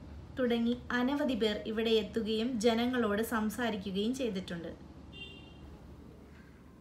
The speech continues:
തേക്കിൻകാടിൻ്റെ നെഹ്റു മണ്ഡപം, സ്റ്റുഡന്റ് കോർണർ, ലേബർ കോർണർ എന്നിവയെല്ലാം ഈ ചരിത്രങ്ങൾ വിളിച്ചോതുന്നവയാണ്.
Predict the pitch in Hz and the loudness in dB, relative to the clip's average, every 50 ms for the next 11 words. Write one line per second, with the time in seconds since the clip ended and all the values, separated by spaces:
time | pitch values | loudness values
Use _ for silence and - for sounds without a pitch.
0 | - - - 262 240 247 240 247 311 320 320 311 302 277 262 254 240 247 240 240 | -8 2 6 10 10 10 10 8 4 4 6 8 8 8 8 10 8 8 8 8
1 | 233 240 - 233 226 226 226 220 - 277 294 277 269 247 240 220 220 214 214 208 | 6 4 4 6 6 6 6 6 6 6 8 8 8 8 8 8 8 6 6 4
2 | 208 - - - - - 240 240 226 247 254 285 285 269 240 220 208 214 214 214 | 2 -2 -8 -6 0 2 4 6 6 6 6 4 6 6 6 6 8 6 4 4
3 | 214 214 220 214 214 214 214 214 208 254 262 262 - - - 214 208 196 196 196 | 2 2 2 4 6 6 6 6 6 6 4 4 2 0 2 2 2 2 0 -2
4 | 196 202 - - 214 214 220 233 240 247 240 214 196 185 180 180 185 180 - - | -4 -4 -2 0 4 6 6 6 6 6 6 4 4 4 4 2 2 2 -2 -6
5 | - - - - - 254 285 311 302 285 240 214 220 220 - 214 208 202 196 190 | -12 -16 -12 -4 0 0 2 2 4 4 4 4 4 2 2 2 4 4 2 0
6 | - - 208 220 240 262 262 - 240 196 190 208 208 208 208 208 208 185 170 170 | 0 0 2 4 4 4 4 4 4 4 4 4 4 4 4 4 4 2 2 2
7 | 170 170 - | 2 0 -2